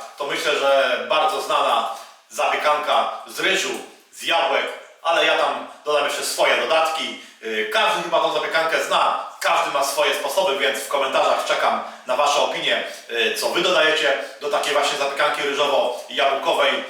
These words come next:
Y, z chęcią sobie poczytam, z chęcią wypróbuję Wasze propozycje, a dzisiaj zapraszam na odcinek. Dzisiaj zaprezentuję Wam swoją wersję. Oczywiście po filmie pamiętajcie, subskrypcja,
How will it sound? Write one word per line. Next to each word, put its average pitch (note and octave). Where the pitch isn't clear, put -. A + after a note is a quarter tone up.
Y, A#2+
z -
chęcią -
sobie D3+
poczytam, C#3+
z -
chęcią C#3+
wypróbuję B2+
Wasze -
propozycje, D3+
a E3
dzisiaj D#3+
zapraszam -
na C#3+
odcinek. -
Dzisiaj -
zaprezentuję D3+
Wam -
swoją -
wersję. -
Oczywiście F#3
po -
filmie E3
pamiętajcie, C#3+
subskrypcja, -